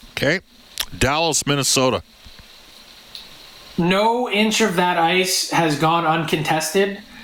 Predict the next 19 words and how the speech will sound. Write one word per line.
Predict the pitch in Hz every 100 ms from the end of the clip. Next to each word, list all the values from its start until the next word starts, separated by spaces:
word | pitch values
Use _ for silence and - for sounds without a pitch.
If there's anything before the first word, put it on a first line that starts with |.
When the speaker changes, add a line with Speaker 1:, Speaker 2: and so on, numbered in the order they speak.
| - - -
Speaker 2:
Uh, | 160 143 143 143
that's | 160 170 -
been | 190
a | 180 170 156
knockdown, | 156 170 - 160 165 165 156
drag-out | 131 143 151 151 156 151 156 - -
brawl. | 143 143 139 143 156 190 - - - -
It's | 151 139
been | 180 156
physical. | 151 - 180 170 185 196 190 202
It's | 160 -
been | 160 143 143
nasty. | 147 156 - 196 190 196 196 - - - -
It's | 165 151 -
been | 147 160 160 165 160 156 147 139 - - - - - -
a | 180
hard-edged | - 180 180 185 180 175 175 151
series, | - 175 185 165 139 131 139 147 - -
and | 165 151 156 156 151 147